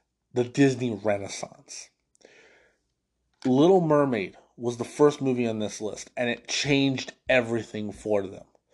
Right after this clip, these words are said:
It got them back on the right track. In fact, it actually, uh, made them, once again,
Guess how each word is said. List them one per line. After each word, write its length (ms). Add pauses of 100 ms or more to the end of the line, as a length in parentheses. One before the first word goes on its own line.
(420)
It 280
got 300
them 280 (140)
back 400 (360)
on 220
the 100
right 300
track. 480
In 160
fact, 600 (2000)
it 200 (300)
actually, 800 (800)
uh, 400
made 480
them, 420 (320)
once 280
again, 420